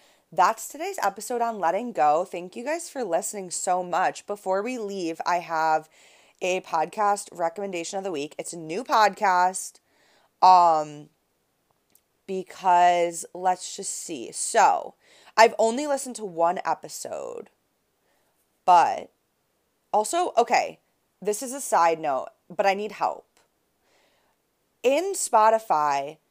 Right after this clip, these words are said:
it'll tell you, like, the categories of your podcast. And I've Googled this before, but, like, I can't figure it out. So if you have a podcast, please help me. It says, like, for example, this one says culture, self-help, and careers.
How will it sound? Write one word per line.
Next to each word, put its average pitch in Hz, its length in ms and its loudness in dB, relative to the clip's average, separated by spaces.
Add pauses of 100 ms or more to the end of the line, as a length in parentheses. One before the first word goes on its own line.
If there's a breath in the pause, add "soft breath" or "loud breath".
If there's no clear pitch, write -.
(500)
it'll 233 280 4
tell 220 360 2
you, 196 600 -4
like, 180 380 2 (400)
the 202 180 -2
categories 214 960 -4
of 185 160 -4
your 185 100 -6
podcast. 175 680 -4
And 220 80 -4
I've 254 200 2
Googled 254 340 -10
this 220 160 -10
before, 175 300 -8
but, 156 100 -10
like, 175 220 -8
I 180 80 -16
can't - 260 -16
figure 214 200 -8
it 170 60 2
out. 147 200 0
So - 80 -12
if 180 80 -12
you 214 60 -4
have 285 220 -2
a - 40 -20
podcast, 180 560 -2 (360 soft breath)
please 247 220 -8
help 160 220 -2
me. 156 260 -14 (460 soft breath)
It 220 160 0
says, 233 220 -2
like, 208 280 0
for 233 140 -4
example, 196 340 -4
this 180 180 -4
one 233 140 -8
says 233 180 -10
culture, 170 400 -4
self-help, 165 600 -2
and 170 160 -10
careers. 151 720 -6